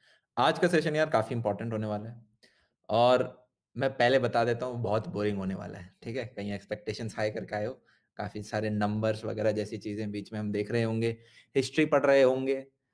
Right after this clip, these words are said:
ठीक है? तो मैं ये गारंटी नहीं दे रहा कि तुम एंटरटेन होके जाओगे। बोरिंग सेशन है, तीन घंटे का, पर सीख के काफ़ी कुछ जाओगे,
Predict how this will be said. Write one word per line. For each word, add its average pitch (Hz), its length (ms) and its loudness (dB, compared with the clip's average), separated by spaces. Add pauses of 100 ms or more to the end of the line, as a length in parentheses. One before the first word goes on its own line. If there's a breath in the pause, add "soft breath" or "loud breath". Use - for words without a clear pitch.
(280)
ठीक 120 140 -6
है? 117 360 -8
तो 107 100 -8
मैं 104 100 2
ये 113 140 4
गारंटी 127 360 4
नहीं 131 100 0
दे 127 120 2
रहा 131 120 6
कि 127 100 0
तुम 127 180 2
एंटरटेन 113 420 2
होके 123 160 0
जाओगे। 117 340 0 (420)
बोरिंग 127 300 6
सेशन 127 360 2
है, 151 140 0 (460)
तीन 131 200 2
घंटे 123 320 0
का, 131 140 2 (640)
पर 117 80 4
सीख 131 260 0
के 143 80 2
काफ़ी 120 240 2
कुछ 104 120 0
जाओगे, 101 320 -4